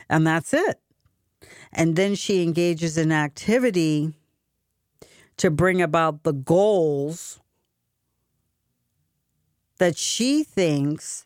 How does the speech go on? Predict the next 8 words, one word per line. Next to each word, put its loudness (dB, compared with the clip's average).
that 0
if 0
achieved, -2
if -2
reached, -2
will 4
help 0
resolve 0